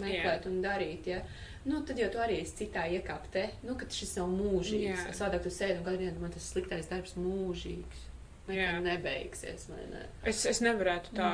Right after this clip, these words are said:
Speaker 1: Mhm.
Speaker 2: es esmu pastrādājis bišķiņ, kad tev ir šī sajūta, un
Speaker 1: Jā.
Speaker 2: mani tas, eh, nobeidz. Un vienkārši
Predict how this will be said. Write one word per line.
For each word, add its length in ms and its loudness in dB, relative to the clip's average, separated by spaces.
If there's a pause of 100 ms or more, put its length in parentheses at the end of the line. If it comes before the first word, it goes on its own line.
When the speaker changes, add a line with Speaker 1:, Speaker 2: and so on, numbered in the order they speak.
Speaker 1:
Mhm. 240 2
Speaker 2:
es 220 0
esmu 400 -2
pastrādājis 580 -4
bišķiņ, 280 -6
kad 200 -6
tev 200 -4
ir 80 0
šī 200 -4
sajūta, 540 2
un 140 -2
Speaker 1:
Jā. 320 -6
Speaker 2:
mani 280 4
tas, 300 -6
eh, 240 -2
nobeidz. 640 -4
Un 140 0
vienkārši 520 0